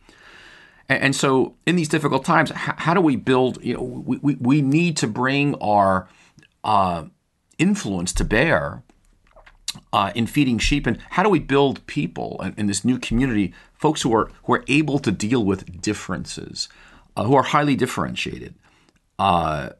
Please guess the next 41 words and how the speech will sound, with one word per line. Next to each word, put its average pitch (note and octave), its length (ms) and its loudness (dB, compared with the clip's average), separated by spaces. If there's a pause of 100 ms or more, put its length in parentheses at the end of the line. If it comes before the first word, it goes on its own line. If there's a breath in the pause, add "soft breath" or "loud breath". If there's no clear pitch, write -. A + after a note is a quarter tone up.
(420)
it's - 160 -8
not, B2+ 300 4 (160)
"Oh, G#2+ 140 4
if F#2+ 80 -4
you C3+ 60 2
don't B2 120 4
agree G2+ 240 4
with G#2 180 0
me, F#2 120 2
you're A2+ 100 4
not F#2+ 160 2
welcome G2+ 360 0
here." - 320 -8 (640 loud breath)
Uh, D#2+ 520 2 (880)
and, F#2 340 -2
uh, F2+ 140 -2
but A#2 240 -2
rather B2+ 260 2
people C#3+ 380 0
who A2 160 -2
are F#2 320 4 (360 soft breath)
so - 280 2
well B2 260 4
differentiated F#2 800 0
and - 120 -8
have F#2+ 140 -2
a D#2 60 -4
sense A2+ 360 -2
of, D2 200 -4 (220)
uh, D2 260 -4
maturity F#2 760 0 (560 loud breath)
that G#2+ 400 0 (240)
we A#2+ 280 2
get A#2 220 0
equipped C#3+ 460 -2
in B2 100 2
our C3+ 200 6
community E2+ 500 -4
as - 100 -8
a - 60 -12
church - 560 -2